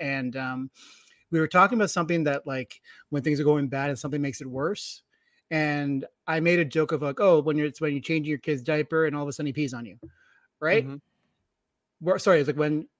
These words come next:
Speaker 1: uh, you're doing a poop diaper and all of a sudden y-, your kid pees on you,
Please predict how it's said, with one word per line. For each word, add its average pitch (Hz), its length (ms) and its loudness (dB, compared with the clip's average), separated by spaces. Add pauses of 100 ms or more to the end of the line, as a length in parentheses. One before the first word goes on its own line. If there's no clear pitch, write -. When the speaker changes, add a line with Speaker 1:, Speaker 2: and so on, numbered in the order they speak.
Speaker 1:
uh, 147 80 -4
you're 139 240 0
doing 156 180 0
a 135 60 -2
poop 180 220 0
diaper 151 460 0
and 156 160 -4
all 143 100 -4
of 139 60 -6
a 135 40 -8
sudden 143 240 -4
y-, 180 180 -10
your 151 140 -10
kid 156 160 -4
pees 160 200 0
on 120 140 -6
you, 117 180 -12